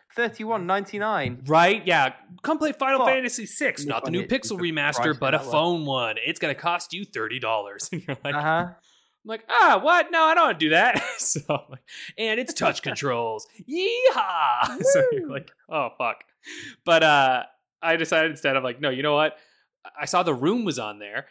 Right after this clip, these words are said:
Speaker 2: It was a dollar. So I was like, "Well, fuck." I, I mean, I thought about maybe I played a P C, but I was like, five,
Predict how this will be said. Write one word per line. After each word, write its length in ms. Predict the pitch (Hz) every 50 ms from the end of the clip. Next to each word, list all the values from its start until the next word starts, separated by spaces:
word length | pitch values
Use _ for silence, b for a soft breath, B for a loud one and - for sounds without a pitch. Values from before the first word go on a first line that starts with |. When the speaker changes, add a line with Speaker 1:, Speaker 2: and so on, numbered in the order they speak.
| b b b b -
Speaker 2:
It 60 | 127
was 160 | 131 135 120 123
a 40 |
dollar. 540 | 113 - - 117 143 160 117 - - 104 107 _ _ _
So 160 | _ - - 131
I 140 | 127 135
was 160 | 135 131 120 135
like, 200 | 123 117 113 - _ _
"Well, 140 | 220 262 233
fuck." 340 | - - 480 - 117 - - - _ _ _ -
I, 340 | 156 143 143 143 143 143 - -
I 60 | 165
mean, 280 | 165 165 160 156 151 143 -
I 60 | 151
thought 180 | - 233 233 214
about 180 | 202 170 131
maybe 220 | 127 143 165 170 151
I 40 |
played 180 | 131 - 135 117
a 40 | 117
P 160 | - 131 120
C, 200 | - - 123 123 -
but 60 | 147
I 40 | -
was 80 | - -
like, 140 | 392 370 -
five, 400 | - - - 359 370 381 392 370